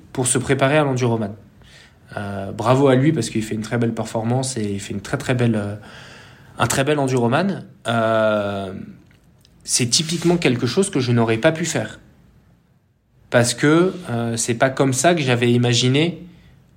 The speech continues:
ma course et que je, j'avais besoin d'avoir différents piliers, euh, pour garder cet équilibre de vie.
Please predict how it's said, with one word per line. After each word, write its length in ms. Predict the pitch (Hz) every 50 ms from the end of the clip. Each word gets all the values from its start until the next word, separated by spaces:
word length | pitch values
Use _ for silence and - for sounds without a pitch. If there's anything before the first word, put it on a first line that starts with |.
| _ _ _ _ _ _ _ _ _ _ _ _ _ _ _ _ _ _
ma 180 | - 117 117 120
course 480 | 120 - 139 127 - - - - - - - - -
et 140 | 117 117
que 140 | - - 123
je, 160 | 117 110 120 117 113 - - - - - - - -
j'avais 280 | 120 117 120 113 120 120
besoin 280 | 120 117 117 143 160 165
d'avoir 360 | 147 127 120 135 135 127 127
différents 560 | 120 117 - 160 156 - 165 147 147 151 139
piliers, 640 | 123 - - 139 131 131 139 156 175 202 - - - - - - - - - - - - _ _ _ _ _ _ _ _ -
euh, 520 | 120 117 110 113 113 110 110 107 104 104 104 104 -
pour 240 | - 151 160 156
garder 300 | 135 143 123 120 117 147
cet 220 | 151 - 135 120 127
équilibre 340 | 120 117 - 123 131 135 127
de 80 | 127
vie. 180 | 120 113 113